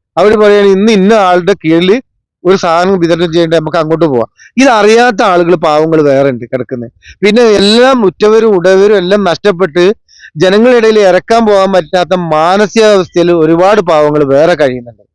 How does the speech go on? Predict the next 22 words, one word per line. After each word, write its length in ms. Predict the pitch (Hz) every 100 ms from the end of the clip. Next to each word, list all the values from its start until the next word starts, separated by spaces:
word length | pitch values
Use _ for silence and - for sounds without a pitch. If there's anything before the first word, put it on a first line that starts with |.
| _ -
ഇവരൊന്നും 400 | 226 269 247 247
എവിടെയാണ് 560 | 226 214 226 254 233 208
എന്താ 280 | 196 202
സാധനം 460 | 220 185 175 190 220
കൊടുക്കുന്നത് 600 | 185 170 156 190 196 190
എന്ന് 120 | 190
അറിയുന്നില്ല. 800 | 170 170 202 233 226 214 175 180 - - 143
അവിടേക്ക് 300 | 165 202 208
എത്തിപ്പെടാനുള്ള 680 | 185 240 190 202 190 185 180
ഒരു 80 |
സ്രോതസ്സില്ല. 720 | 160 160 175 196 202 170 156 165 - - 160
അവിടെ, 220 | 165 185
ആ, 100 | 180
ആ, 200 | 175 170
പിന്നെ 280 | 156 170 175
വീട്ടില് 500 | 165 175 190 208 214
ആ-, 280 | 160 156 147
ആൺകുട്ടികളില്ല, 1040 | 156 175 185 190 208 202 185 165 156 160 - _ -
അല്ലെങ്കിൽ 340 | 165 180 196 190
ആണുങ്ങളില്ല, 680 | 156 156 180 185 190 175
ഭർത്താക്കന്മാരില്ല, 1000 | 160 143 - 165 156 185 175 160 143 147 - _ _ _ _ _ _ _ 143 156
എല്ലാം 460 | 160 180 190 196